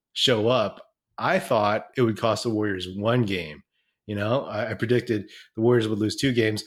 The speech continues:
One would be because Mike Brown just, you know, knew the team so well, he would figure some way to win, and that the Warriors would eventually, uh, kick one away because of bad habits.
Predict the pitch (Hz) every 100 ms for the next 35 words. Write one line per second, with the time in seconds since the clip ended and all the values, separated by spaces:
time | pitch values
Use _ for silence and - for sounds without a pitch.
0 | - - 123 143 131 107 117 113 110 104
1 | 101 98 101 101 107 101 101 95 87 -
2 | - - 110 87 85 101 117 110 101 -
3 | 110 95 104 98 95 92 98 87 101 95
4 | 90 - - _ 117 - 104 101 95 92
5 | 101 101 92 _ _ _ _ _ _ 104
6 | 107 104 107 104 113 117 110 92 101 95
7 | 110 104 107 101 - - - - 98 -
8 | 127 120 113 104 104 104 98 98 90 87
9 | 92 87 90 87 82 -